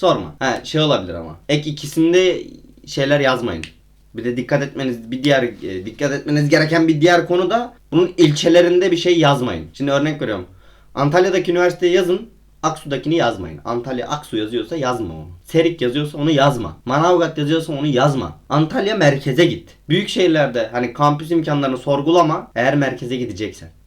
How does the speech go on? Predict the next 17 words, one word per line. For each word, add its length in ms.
Gerek 280
yok. 140
Zaten 440
oluyor. 320
Var 160
yani. 260
Hepsinde 360
var. 160
Ege'de 380
de 120
var. 240
Ankara'da 500
da 120
var. 200
Eskişehir'de 640
de 80
var. 240